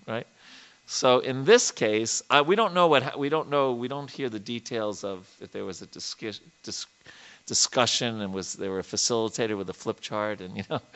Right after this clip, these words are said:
<laughs> going over everything. Or the sa-, or maybe the sages just pulled rank, right? Because, uh, they, they are, they represent the Brahmin ca-,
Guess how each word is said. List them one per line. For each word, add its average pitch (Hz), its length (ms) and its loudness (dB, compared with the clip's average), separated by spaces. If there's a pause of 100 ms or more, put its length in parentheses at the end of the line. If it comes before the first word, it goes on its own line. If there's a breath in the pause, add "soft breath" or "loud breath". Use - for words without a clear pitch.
<laughs> 170 240 -8
going 120 280 0
over 123 240 -4
everything. 117 300 0
Or 135 400 12 (400 loud breath)
the 110 100 -4
sa-, 123 240 4
or 127 180 4
maybe 127 300 2
the 117 120 2
sages 110 420 2
just - 240 -4
pulled 110 240 0
rank, 101 460 -4 (640)
right? 104 260 -8
Because, 101 640 -4
uh, 98 400 0
they, 101 320 2 (640 loud breath)
they 98 180 -2
are, 92 300 -2 (100)
they 101 120 -6
represent 95 440 -10
the - 60 -14
Brahmin 123 380 -2
ca-, 113 300 -2